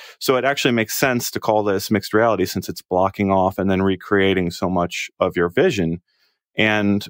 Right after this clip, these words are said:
most of the, like, if you want to use it in strictly V R mode, then you put those blinders on and block it all out and have a V R headset. But most of the time, you're probably gonna want to see that environment and want to have that content mixed with it. And it's such a great point where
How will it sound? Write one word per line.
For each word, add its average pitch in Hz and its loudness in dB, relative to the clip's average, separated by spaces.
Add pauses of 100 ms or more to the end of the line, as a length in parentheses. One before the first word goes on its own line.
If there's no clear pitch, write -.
most 120 0
of 117 -10
the, 117 -2
like, 104 0
if - -2
you 123 2
want 123 2
to 117 -4
use 113 -2
it 104 2
in 90 0
strictly 110 0
V 101 2
R 123 2
mode, 90 -6 (380)
then 117 0
you 127 -2
put 120 -2
those 101 0
blinders 95 0
on 95 2
and 92 0
block 98 0
it 101 0
all 95 2
out 90 0
and 90 -4
have 95 2
a 90 -2
V 95 0
R 85 2
headset. 101 0 (460)
But 101 0
most 147 0
of 107 -2
the 95 2
time, 110 2
you're 104 4
probably 107 0
gonna 98 -6
want 104 0
to - -2
see 98 0
that 98 4
environment 92 0
and 95 -2
want 95 0
to 110 -6
have 98 2
that 92 0
content 90 -4
mixed - -4
with 92 0
it. 90 0 (400)
And 113 2
it's 117 -2
such - 0
a 127 -2
great 117 0
point 135 0
where 95 2